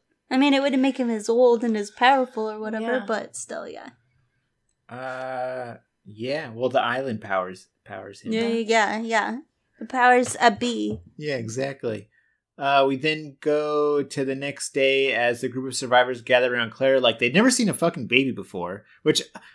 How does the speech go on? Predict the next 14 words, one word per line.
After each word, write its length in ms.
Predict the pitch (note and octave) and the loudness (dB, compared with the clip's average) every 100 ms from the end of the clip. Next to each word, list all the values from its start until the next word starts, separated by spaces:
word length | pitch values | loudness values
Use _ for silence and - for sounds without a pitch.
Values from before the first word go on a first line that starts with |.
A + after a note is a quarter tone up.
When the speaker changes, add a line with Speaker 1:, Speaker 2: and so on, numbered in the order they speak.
| _ _ _ - | _ _ _ 2
Speaker 3:
seriously, 420 | A#3 C4 C4 D4 C#4 | 6 8 8 6 6
like, 340 | C4 - - _ _ _ _ _ _ | 4 4 -6 _ _ _ _ _ _
is 280 | - F3 D#3 - C#3+ | 0 0 0 -8 -4
my, 460 | C3+ D3 D#3 D3+ C3 | 2 4 4 0 0
like, 240 | C3 C3 | 0 0
something 280 | - E3 D#3+ | -6 -8 -8
with 140 | D3 | -12
me. 140 | D#3 D3+ - | -12 -14 -2
I 120 | D3+ | 0
don't 240 | G#3+ C4+ - | 0 -4 -6
understand, 680 | D3+ E3 - - C#3+ D3 C#3 | -6 -6 -6 -8 -12 -12 -10
like, 340 | A#2+ A2+ - _ _ _ _ _ | -10 -10 -14 _ _ _ _ _
uh, 520 | C3 C3+ C3 B2 A#2 - - | 0 4 6 6 6 2 4
infants 800 | F#3 A3 C4+ D4 - - - | 6 6 0 -2 -2 -2 -4